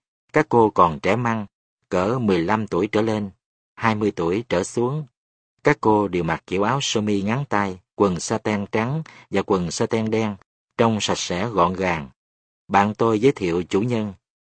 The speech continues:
"Đây là ông Chí, chủ hiệu Mỹ Tân." Rồi dây sang ông Chí:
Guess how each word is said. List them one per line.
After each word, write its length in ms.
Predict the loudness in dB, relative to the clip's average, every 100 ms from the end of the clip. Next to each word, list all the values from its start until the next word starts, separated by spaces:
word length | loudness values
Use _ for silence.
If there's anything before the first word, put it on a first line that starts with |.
| _ _ -2
"Đây 180 | 0 0
là 260 | -2 -4 -4
ông 180 | -6
Chí, 400 | 0 2 2 2 0
chủ 160 | 2 2
hiệu 280 | 2 -2 0
Mỹ 220 | 2 2
Tân." 360 | 2 2 0 -6 -14 _ _ _ _ _
Rồi 340 | -4 -2 0 -2
dây 260 | 0 0 0
sang 260 | 0 -2
ông 200 | -2 -6
Chí: 300 | -2 -2 -2